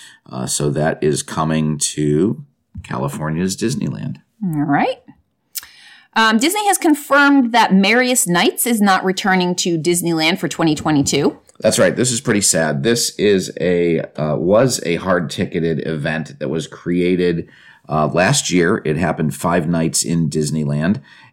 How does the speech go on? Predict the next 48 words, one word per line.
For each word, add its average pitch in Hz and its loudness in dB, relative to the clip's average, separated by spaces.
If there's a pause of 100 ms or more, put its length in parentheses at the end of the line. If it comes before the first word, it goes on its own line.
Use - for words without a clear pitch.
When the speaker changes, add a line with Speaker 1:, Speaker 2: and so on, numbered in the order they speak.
(120)
Speaker 1:
and 78 0
it 92 2
was 95 2
very 110 2
popular. 120 0
All 92 2
five 104 0
nights 104 0
were - -8
sold 104 0
out, 87 2
Speaker 2:
Mm-hmm. 214 4 (280)
Speaker 1:
uh, 80 0
but - -2
they 90 2
have 87 0
opted 87 0
to 92 -2
not 80 -2
bring 90 -2
it 73 -2
back 82 -2
this - -8
year. 87 -2 (380)
Disney 104 2
has 98 2
said 95 2
that 95 0
the 85 -4
Disneyland 87 0
Resort 82 -2
will 98 -4
still - 0
be 95 4
the 82 2
merriest 85 0
place - -2
on 78 -4
earth 104 -4
from 82 -2
November 73 -2
eleventh 69 -2
through 76 -2
January 78 -2
eighth 78 -2
of 73 -8
twenty 73 -4
twenty-three. 82 -2